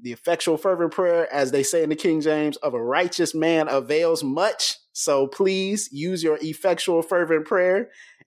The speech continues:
and pray for Jamar and I. Um, tons of things going on, book coming out for him in January. We're trying to plan a conference, family expanding, all these crazy things are happening. So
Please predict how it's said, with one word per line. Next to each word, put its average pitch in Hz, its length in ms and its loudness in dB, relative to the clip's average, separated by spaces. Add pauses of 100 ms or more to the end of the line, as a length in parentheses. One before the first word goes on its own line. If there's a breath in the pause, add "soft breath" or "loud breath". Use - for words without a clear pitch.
and 143 260 0
pray 165 200 2
for 160 160 0
Jamar 147 400 2
and 147 100 0
I. 147 460 2
Um, 120 500 -8 (400)
tons 202 260 0
of 170 100 -4
things 160 260 2
going 147 260 2
on, 143 420 -2 (480)
book 151 280 -4
coming 156 280 2
out 147 200 2
for 147 100 -4
him 147 300 0
in 135 100 0
January. 135 880 0 (340 soft breath)
We're 151 120 2
trying 156 200 0
to 143 60 0
plan 147 280 0
a 139 40 2
conference, 139 880 -4 (360 soft breath)
family 160 500 2
expanding, 135 720 -2
all 156 260 0
these 143 160 -4
crazy 135 300 -2
things 127 260 -6
are 127 60 0
happening. 120 400 -4
So 123 420 0